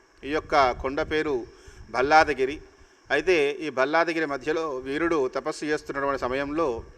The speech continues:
స్వామి ఇక్కడ ఎవరు నన్ను దలుచుకుంటున్నారని చెప్పి వచ్చి వీరుడికి దర్శనమిస్తాడు. ఇచ్చి, "నీ కోరిక ఏమిటంటే," "స్వామి, నేను ఋషిపుంగవుణ్ణి, నాకు ఎట్లాంటి కోరికలు లేవు, మీ యొక్క దర్శనమే నాకు జన్మ చరితార్థం,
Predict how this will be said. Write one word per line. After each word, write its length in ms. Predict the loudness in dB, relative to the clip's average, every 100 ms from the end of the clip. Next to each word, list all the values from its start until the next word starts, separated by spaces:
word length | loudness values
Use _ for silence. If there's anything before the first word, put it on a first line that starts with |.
| -18 -14 -14 -4
స్వామి 360 | 2 4 4
ఇక్కడ 460 | 0 -2 -8 -2 2
ఎవరు 160 | 2 0
నన్ను 200 | -4 -2
దలుచుకుంటున్నారని 840 | -4 -4 -8 -6 -2 0 2 0
చెప్పి 160 | -2
వచ్చి 460 | -2 -2 -2 -2 -2
వీరుడికి 380 | 0 2 2 0
దర్శనమిస్తాడు. 1000 | -4 -2 -4 -6 0 0 0 -6 -18 -20 -14 -10
ఇచ్చి, 200 | 0 2
"నీ 80 | 2
కోరిక 320 | 0 -2 0
ఏమిటంటే," 680 | -2 0 -2 -2 -2 -2 -4 -18 -20 -12
"స్వామి, 480 | 4 4 4 0 -4 -10
నేను 160 | -6 -2
ఋషిపుంగవుణ్ణి, 760 | -2 -4 -6 -2 0 -2 -6 -10
నాకు 220 | -4 -4 -4
ఎట్లాంటి 340 | 2 2 2
కోరికలు 380 | 0 0 0 0
లేవు, 280 | 0 0 -6 -16 -8
మీ 100 | -4
యొక్క 180 | -2 0
దర్శనమే 500 | -2 0 0 0 0
నాకు 200 | 0 0
జన్మ 200 | -4 -2
చరితార్థం, 640 | -4 2 2 2 -2